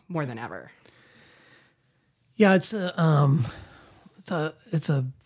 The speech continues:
Speaker 2: it's a strange dynamic where you've got this, um,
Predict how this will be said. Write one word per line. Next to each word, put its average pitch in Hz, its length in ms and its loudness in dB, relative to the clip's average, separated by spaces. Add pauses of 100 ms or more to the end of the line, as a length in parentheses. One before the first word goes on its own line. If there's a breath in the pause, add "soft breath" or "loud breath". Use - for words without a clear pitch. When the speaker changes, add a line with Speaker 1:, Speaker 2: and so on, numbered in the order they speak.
Speaker 2:
it's - 160 -6
a 143 80 0
strange 170 540 2
dynamic 143 840 2
where 120 520 0
you've 131 280 0
got 147 320 0
this, - 500 0
um, 123 560 2